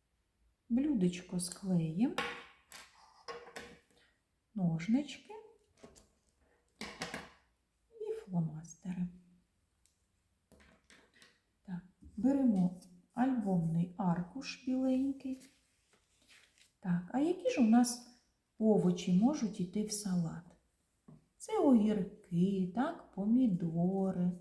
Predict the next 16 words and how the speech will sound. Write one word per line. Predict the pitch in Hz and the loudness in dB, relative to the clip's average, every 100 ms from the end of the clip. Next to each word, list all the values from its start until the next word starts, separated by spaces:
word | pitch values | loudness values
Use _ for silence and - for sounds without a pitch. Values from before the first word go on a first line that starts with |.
| - | -6
редис, | 180 247 233 170 160 175 202 196 196 - | -2 0 0 0 2 2 2 -2 -6 -12
капуста, | - - 208 233 - 175 165 220 214 214 214 - 185 185 - - _ - | -14 -6 -4 -4 -8 -6 -2 0 -2 -4 -6 -8 -6 -8 -8 -20 _ -4
морква, | 165 160 196 247 240 233 226 - 202 185 180 - | 0 2 4 6 8 6 2 -4 -8 -6 -6 -6
буряк. | 185 180 302 196 160 180 226 233 226 220 - - _ _ _ _ | -4 2 2 2 2 2 4 4 4 0 -6 -20 _ _ _ _
Дуже-дуже | 285 381 233 165 208 220 190 185 | -2 0 2 0 -2 -4 -4 0
багато. | 175 175 170 175 180 - - _ - - _ | 0 0 -2 -2 -8 -10 -14 _ -20 -20 _
Отже, | 285 285 294 | -6 0 2
сьогодні | - 466 339 185 | 2 4 6 6
я | 220 | 6
вам | 254 220 180 | 4 4 2
пропоную | 208 - 202 349 453 220 | -4 -4 -4 -2 0 0
зробити | 180 208 202 196 175 180 175 - - - - | 2 0 0 2 2 0 -2 -4 -16 -16 -6
такий | 196 - 185 165 | -6 -2 0 0
салат | - 202 185 165 165 269 - - - _ _ _ _ _ _ _ _ _ _ - - _ _ _ | 0 0 4 2 2 -2 -4 -16 -20 _ _ _ _ _ _ _ _ _ _ -20 -20 _ _ _
із | 262 254 - 294 | 2 2 2 4
огір-, | 294 190 180 | 4 6 2